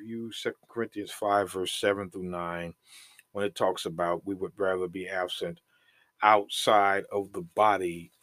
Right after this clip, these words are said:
and be present with the Lord. But they fail to read Psalms one forty, verse thirteen, which says, "Surely the righteous shall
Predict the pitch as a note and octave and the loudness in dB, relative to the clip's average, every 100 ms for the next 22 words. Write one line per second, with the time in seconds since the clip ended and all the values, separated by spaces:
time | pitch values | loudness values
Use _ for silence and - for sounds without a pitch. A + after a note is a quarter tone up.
0 | _ _ _ _ _ A2 A2 A2 G2+ - | _ _ _ _ _ -6 -6 -6 -2 4
1 | A#2+ G#2 G2 D#2+ G2+ - F#2 G2+ A#2 F#2+ | 6 4 -4 -6 -8 -6 -4 2 2 2
2 | F2+ E2+ F3+ F3+ _ - C3 G#2 G2+ - | -2 0 0 0 _ -8 -6 -6 -10 -12
3 | - G3 G3+ F#3+ F#3+ F#3 F3 - D#3 C#3 | -6 0 2 2 -2 -2 -4 -4 -6 -6
4 | A#2+ G#2+ G#2 G#2 G#2 _ _ _ _ _ | -6 -6 -6 -8 -12 _ _ _ _ _
5 | - - D3 B2+ A2+ A2 G2+ - G#2 B2+ | -14 4 8 8 6 0 -4 -6 -2 2
6 | C#3 C3+ C3+ - - - D3 B2+ F#2 D#2+ | 4 2 -4 -12 -14 -6 0 2 2 -4
7 | E2 - _ _ _ _ _ _ _ - | -8 -16 _ _ _ _ _ _ _ -16
8 | G#2+ G#2+ A#2+ A2+ - A#2 A2 - C3+ A#2 | -2 4 4 4 4 4 2 0 0 0
9 | G2+ G2 - G#2 G2 - - A3 A3 C#3+ | -2 -4 2 2 2 -2 -2 2 4 4
10 | A#2+ A2 G2+ B2 A#2+ - G#2+ - - G#2+ | 2 0 8 10 10 4 -4 -2 2 2
11 | G#2 G2 | 2 0